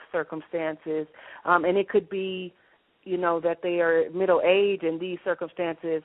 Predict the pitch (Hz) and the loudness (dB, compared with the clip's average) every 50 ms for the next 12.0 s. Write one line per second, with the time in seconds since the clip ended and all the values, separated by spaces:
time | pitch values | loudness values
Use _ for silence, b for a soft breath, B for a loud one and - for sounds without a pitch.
0 | _ B B B B B - 165 165 - - 185 175 165 160 160 160 - - 165 | _ B B B B B 0 0 0 0 2 4 4 6 6 4 4 4 4 4
1 | 160 165 156 - - 160 170 160 160 - - - 214 214 240 156 170 160 156 156 | 4 4 2 -2 -2 2 2 2 2 0 -4 -2 0 0 0 0 -2 -2 0 0
2 | 151 151 151 - - 160 156 151 151 - 170 165 160 156 156 156 165 185 190 - | 0 0 0 0 0 0 0 0 0 2 2 2 4 4 4 4 4 2 2 0
3 | - 165 151 143 - _ _ - 180 175 160 156 - B B B B B - - | -4 -6 -6 -6 -8 _ _ 0 4 4 4 4 4 B B B B B -2 0
4 | 220 208 190 180 - - 185 175 170 160 156 147 - 160 160 160 160 175 170 170 | 0 0 0 -4 -6 -4 -2 -2 -2 -2 -4 -4 -4 -4 -4 -2 0 0 2 0
5 | 156 156 - 165 156 156 - 160 151 151 165 185 185 175 165 160 - 196 196 196 | 0 0 2 2 2 2 2 2 2 2 2 0 0 0 -2 0 2 2 2 2
6 | - 220 214 - 208 220 247 240 - - 208 180 180 - - 208 190 185 185 175 | 2 0 2 4 4 4 4 2 -2 -4 -4 -4 -4 -6 -6 -4 -2 -2 -4 -4
7 | - 180 175 170 170 165 - B B B B B B B B B B B B - | -8 -8 -8 -6 -8 -8 -12 B B B B B B B B B B B B -8
8 | 170 165 160 165 160 160 156 160 147 143 - - 185 180 170 170 165 165 165 165 | -6 -4 -2 -2 -4 -4 -6 -8 -12 -12 -4 2 4 6 6 6 4 0 -4 -6
9 | - - - - 175 170 190 196 196 190 180 180 180 175 175 170 - 180 170 165 | -8 -8 -6 -4 -2 2 4 6 6 6 6 6 4 2 0 -4 -6 -4 -4 -4
10 | - - 202 185 175 175 170 - - 165 156 160 180 196 - - 175 160 160 151 | -4 -4 -6 -4 -4 -6 -6 -6 -8 -8 -4 -4 -4 -4 -4 -6 -6 -6 -6 -8
11 | - - 165 160 156 156 160 156 156 156 156 156 170 170 165 160 160 156 156 160 | -8 -8 -8 -6 -4 0 2 2 2 2 0 0 0 2 4 4 4 2 0 -4